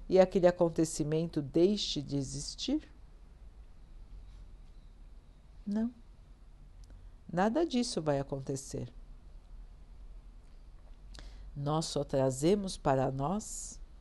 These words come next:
o sofrimento de volta. O sofrimento fica todo dia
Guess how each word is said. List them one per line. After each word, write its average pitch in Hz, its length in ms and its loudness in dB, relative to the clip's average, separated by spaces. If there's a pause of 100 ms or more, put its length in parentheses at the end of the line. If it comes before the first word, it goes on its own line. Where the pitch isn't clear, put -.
(1900)
o 220 80 0
sofrimento 175 920 -2
de 165 140 -4
volta. 147 560 -6 (1700)
O 156 60 0
sofrimento 165 720 2
fica 175 340 0
todo 240 540 2
dia 185 580 0